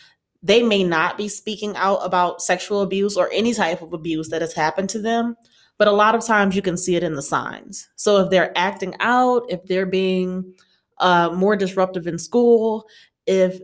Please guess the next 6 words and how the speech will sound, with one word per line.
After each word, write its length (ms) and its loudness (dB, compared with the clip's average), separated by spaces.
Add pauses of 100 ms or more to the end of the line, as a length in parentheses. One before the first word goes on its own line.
they 340 2 (100)
are 420 0
showing 720 -4 (120)
a 380 -2
lot 380 0
of 480 -4